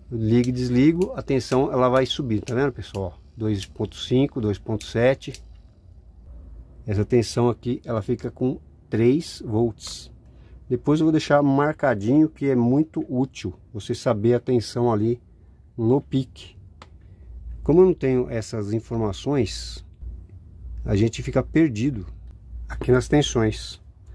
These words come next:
Quando eu fui medir aqui o pino treze, pessoal, é outra informação também que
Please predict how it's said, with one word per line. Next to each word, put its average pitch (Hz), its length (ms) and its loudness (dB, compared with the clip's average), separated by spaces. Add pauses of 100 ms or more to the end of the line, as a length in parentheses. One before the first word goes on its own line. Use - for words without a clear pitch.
(1400)
Quando 196 220 6
eu 196 60 4
fui 175 140 4
medir 131 240 2
aqui 120 160 -2
o 113 60 -6
pino 131 240 -2
treze, 131 580 2
pessoal, 95 480 -6
é 104 100 -2
outra 127 380 0
informação 120 720 0
também 113 360 2
que 135 360 -4